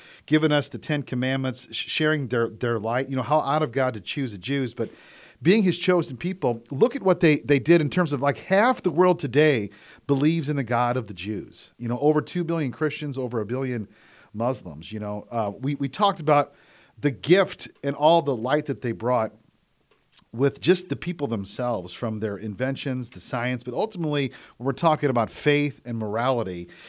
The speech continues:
you know, just the Ten Commandments alone, uh, look at what that's done for the world. Now you can say, "Well, there are only two possible explanations. Either the Jews are responsible for their success or God is."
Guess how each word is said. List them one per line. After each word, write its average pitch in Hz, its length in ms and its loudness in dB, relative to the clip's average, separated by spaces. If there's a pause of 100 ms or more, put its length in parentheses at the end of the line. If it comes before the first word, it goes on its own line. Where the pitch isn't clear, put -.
you 147 140 2
know, 143 160 6
just 208 280 0
the 202 80 4
Ten 165 280 0
Commandments 143 640 0
alone, 117 600 2 (840)
uh, 101 260 -4
look 147 220 -4
at 160 80 -2
what 135 160 -2
that's 120 240 -2
done 113 440 -2 (140)
for 123 280 -6
the 98 80 -8
world. 95 340 -4
Now 135 140 0
you 139 140 0
can 135 160 -6
say, 135 240 0
"Well, 143 360 4 (1300)
there 160 160 4
are 175 40 6
only 175 180 4
two 214 200 2
possible 185 420 2
explanations. 156 640 0
Either 143 180 0
the 120 100 -8
Jews 151 340 0
are 147 60 4
responsible 151 580 0
for 151 120 0
their 139 120 0
success 147 560 -2
or 120 160 -6
God 135 300 2
is." 69 380 -10